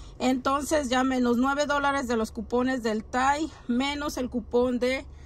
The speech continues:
cinco dólares en la compra de los dos productos. Ah, no sé por qué hace ratito hice la cuenta y me salió, y me salió igual. Vamos a suponer que son sesenta. Ya no las quiero volver a hacer porque ahorita de nuevo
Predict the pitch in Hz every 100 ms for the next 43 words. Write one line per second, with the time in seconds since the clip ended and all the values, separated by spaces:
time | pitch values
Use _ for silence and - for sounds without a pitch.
0 | - - - - 277 269 254 262 262 262
1 | 262 214 214 254 269 240 220 220 240 254
2 | 254 233 254 254 294 311 - - - -
3 | - - - - - - - - - -
4 | - - - - - - - - - 226
5 | 254 330 269 247 269 285 277 277 262 277
6 | 254 254 262 269 226 - 247 254 320 -
7 | 226 226 240 247 226 220 214 214 226 220
8 | - 214 208 202 233 220 240 233 269 311
9 | 285 254 254 247 262 262 262 247 226 -
10 | 208 - 180 - - - - - 247 247
11 | 254 240 - 247 240 233 208 220 220 269
12 | 254 220 214 208 247 240 233 233 247